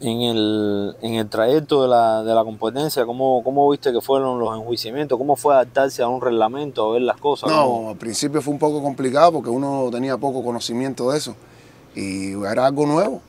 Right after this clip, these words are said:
Speaker 2: Y ya, y uno ahí, pero bueno, eh, nosotros ya nos habían dado el re-, el reglamento, nos habían dado las planillas para uno ir leyendo, para ir metiéndose en ese mundo.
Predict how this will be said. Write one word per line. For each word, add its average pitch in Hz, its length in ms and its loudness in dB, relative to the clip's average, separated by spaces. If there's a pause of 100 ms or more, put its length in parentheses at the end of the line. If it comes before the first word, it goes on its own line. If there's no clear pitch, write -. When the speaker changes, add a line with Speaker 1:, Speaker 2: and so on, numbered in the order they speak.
(440)
Speaker 2:
Y 101 220 -6
ya, 113 260 -2
y 320 160 -6
uno 156 440 0
ahí, 220 340 -4
pero 127 180 0
bueno, 170 320 2 (640)
eh, 117 720 -2 (640)
nosotros 139 400 -2
ya 151 360 4
nos 123 140 -2
habían 139 260 -2
dado 143 240 4
el 131 60 -2
re-, 120 480 0 (640)
el 107 160 -4
reglamento, 135 720 2 (280)
nos 117 220 -2
habían 127 220 -2
dado 131 160 6
las 120 100 0
planillas 147 460 2
para 127 120 2
uno 135 300 0
ir 131 80 -2
leyendo, 143 500 2
para 117 140 -4
ir 131 300 -6 (420)
metiéndose 147 460 -2
en 165 80 2
ese 160 180 2
mundo. 170 300 0